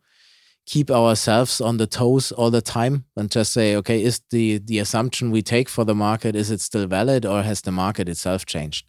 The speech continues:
And that's probably, I mean, look, the market change is something that is happening much faster, obviously, than, than it used to be.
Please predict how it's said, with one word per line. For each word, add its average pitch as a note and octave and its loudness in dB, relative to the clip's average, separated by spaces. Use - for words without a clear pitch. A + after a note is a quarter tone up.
And G#2+ -2
that's C#3+ 0
probably, A2 2
I - -2
mean, A2+ 0
look, B2+ -4
the A2 -6
market B2 0
change A#2+ 0
is A#2 -4
something A2 -2
that G#2 0
is - -4
happening G#2+ -4
much G2+ -6
faster, G2 -4
obviously, F#2 -6
than, E2+ -8
than F#2 -8
it E2+ -10
used F2 -8
to D#2+ -14
be. - -18